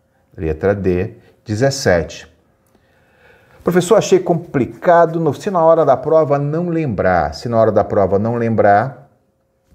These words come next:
você vai fazer de uma outra forma. O ideal é você fazer por isso aqui, tá? Mas vamos fazer pelas respostas.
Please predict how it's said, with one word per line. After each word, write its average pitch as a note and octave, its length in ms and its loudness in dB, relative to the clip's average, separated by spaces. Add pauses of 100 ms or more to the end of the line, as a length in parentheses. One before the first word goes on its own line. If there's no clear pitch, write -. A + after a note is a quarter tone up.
(140)
você - 160 -8
vai F#2+ 100 2
fazer A2 280 2
de A#2 80 -4
uma A#2+ 180 0
outra E3 440 2
forma. F#2 680 -2 (1120)
O D3+ 100 2
ideal G3 220 4
é - 20 -2
você G3+ 160 -6
fazer G3+ 180 -2
por G3+ 120 -8
isso G3 140 -8
aqui, D#2+ 220 -8
tá? F2+ 360 -4 (1080)
Mas E3+ 280 -2
vamos C#3 260 -2
fazer C3+ 520 0 (1400)
pelas A#2 400 2
respostas. A2+ 840 -4